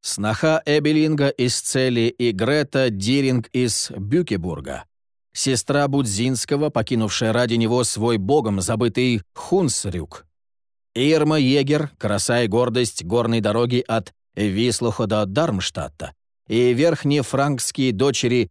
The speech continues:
Клингенберга, Криста и Гизелла.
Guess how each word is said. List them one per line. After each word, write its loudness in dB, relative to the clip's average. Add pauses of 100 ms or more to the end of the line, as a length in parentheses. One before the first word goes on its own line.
(100)
Клингенберга, -2 (280)
Криста 0
и -2
Гизелла. -2